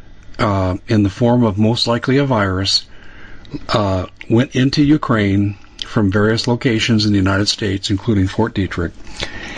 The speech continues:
and they were at biolabs in Ukraine and went through final alteration, and some of them, if not all of them, went on Air Force Two with Hunter Biden into China. And as many people have pointed out to me who know this same story,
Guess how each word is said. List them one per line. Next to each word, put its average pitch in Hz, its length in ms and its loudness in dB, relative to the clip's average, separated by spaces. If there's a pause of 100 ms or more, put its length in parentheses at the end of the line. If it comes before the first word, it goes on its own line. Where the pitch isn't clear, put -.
(140)
and 110 280 2
they 104 100 4
were 104 180 4
at 92 40 -2
biolabs 107 840 0 (100)
in 131 420 4 (180)
Ukraine 107 600 2
and 95 100 4
went 101 160 0
through 107 180 2
final 110 420 2
alteration, 104 800 2 (640)
and 107 240 0
some 156 320 2
of 127 100 2
them, 90 240 -4 (140)
if 110 160 -6
not 104 180 4
all 127 280 4
of 92 100 -2
them, 95 280 -8 (440)
went 110 200 4
on 101 200 0
Air 123 180 0
Force 147 400 2
Two 107 300 4
with 95 180 0
Hunter 117 320 2
Biden 101 560 0
into 107 400 2
China. 98 460 0 (760)
And 110 440 2 (160)
as 110 260 0
many 120 240 2
people 123 360 0
have 110 200 0
pointed 107 320 2
out 147 240 0
to 120 140 2
me 98 160 4
who 104 160 4
know 104 220 4
this 117 180 2
same 117 280 0
story, 123 500 0